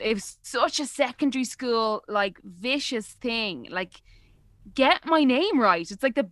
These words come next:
basics. Oh, I, I really fell for her in those scenes. And then, and it got to the point where Brandy was doing it so much and Joyce was correcting her every time that it was, it was like she was trying to make Joyce look like a lunatic for, for,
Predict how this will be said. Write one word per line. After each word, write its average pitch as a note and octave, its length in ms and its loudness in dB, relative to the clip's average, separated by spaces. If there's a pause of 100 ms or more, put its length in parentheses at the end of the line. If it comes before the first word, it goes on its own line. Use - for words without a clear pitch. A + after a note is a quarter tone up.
(120)
basics. C#4+ 720 2
Oh, B3 60 4
I, A#3+ 320 8 (100)
I - 20 2
really C#4+ 300 0
fell B3+ 260 4
for B3+ 140 -4
her A3 280 2
in F#3+ 140 -10
those G3 220 0
scenes. G3 340 -8
And A3+ 220 -6
then, A#3+ 180 0 (320)
and C4 100 6
it C4+ 40 4
got D4+ 180 10
to D#4+ 60 -8
the C#4+ 80 0
point C#4+ 280 2
where A#3+ 280 4 (240)
Brandy D#4+ 380 4
was B3+ 120 -4
doing C4+ 220 0
it B3 80 -6
so A#3 120 -2
much A#3 240 -4
and A3+ 120 -8
Joyce B3 200 -6
was C4 120 -8
correcting A#3+ 500 -4
her G3 60 -2
every G3+ 280 -2
time G#3+ 320 -4
that G3 80 -8
it G3+ 40 -4
was, G#3 140 -12 (300)
it A#3 80 -8
was A3 120 -8
like A#3 160 0
she - 100 -10
was G#3+ 100 -12
trying A#3+ 200 -4
to A#3+ 60 -4
make G#3 320 -2
Joyce G#3 320 -6
look G3+ 160 -6
like F3+ 200 -4
a F3 220 -6
lunatic F#3+ 600 -6
for, F3 220 -14
for, F#3 200 -12